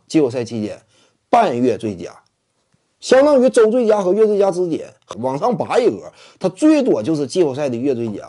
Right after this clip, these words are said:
那你说它值不值钱呢？这叫啥玩意儿？这叫啊，月最佳值钱呢？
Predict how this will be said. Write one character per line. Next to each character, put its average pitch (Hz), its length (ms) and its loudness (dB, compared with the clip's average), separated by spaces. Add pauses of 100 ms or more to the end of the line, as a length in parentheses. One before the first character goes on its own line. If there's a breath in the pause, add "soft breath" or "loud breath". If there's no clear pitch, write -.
(120)
那 202 100 0
你 208 60 4
说 196 80 2
它 214 100 4
值 110 140 -4
不 175 100 0
值 139 140 -2
钱 - 140 -20
呢？ - 260 -20 (320)
这 254 140 0
叫 269 100 2
啥 202 320 -4
玩 262 60 4
意 233 40 2
儿？ 104 300 -8
这 101 80 -10
叫 90 220 -12
啊， 64 180 -16 (220)
月 226 160 2
最 247 160 2
佳 220 180 4
值 151 140 -2
钱 92 140 -12 (180)
呢？ - 40 -20